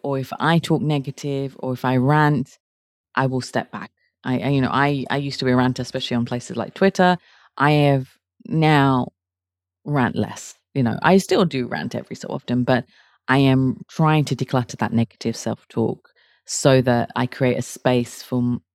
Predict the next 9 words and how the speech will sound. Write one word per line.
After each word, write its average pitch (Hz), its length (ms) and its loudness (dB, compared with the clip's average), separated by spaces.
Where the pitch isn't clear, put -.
loving 135 460 2
myself 120 500 0
more 120 340 0
and 120 200 -4
to 123 100 -2
improve 123 680 -4
my 117 100 -4
personal 113 380 -6
development. 110 540 -4